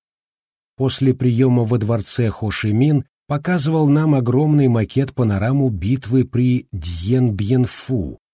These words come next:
в мае тысяча девятьсот пятьдесят четвертого года. Он подробно рассказывал, как вьетнамцы окружили французскую базу,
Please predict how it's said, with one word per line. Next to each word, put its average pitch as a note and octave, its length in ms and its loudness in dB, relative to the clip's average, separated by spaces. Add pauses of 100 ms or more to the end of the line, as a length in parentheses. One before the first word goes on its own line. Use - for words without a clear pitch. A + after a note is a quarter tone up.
(180)
в D#2+ 180 -8
мае B2+ 340 0
тысяча - 420 -2
девятьсот G2+ 520 -2
пятьдесят F2+ 540 -6
четвертого G2 680 -6
года. F#2 500 -8 (960)
Он G#2+ 160 -2
подробно B2 500 0
рассказывал, G2+ 840 -4 (320)
как A#2+ 340 -4
вьетнамцы G#2+ 680 -2
окружили G2+ 680 -2
французскую G2+ 840 -4
базу, F#2+ 560 -6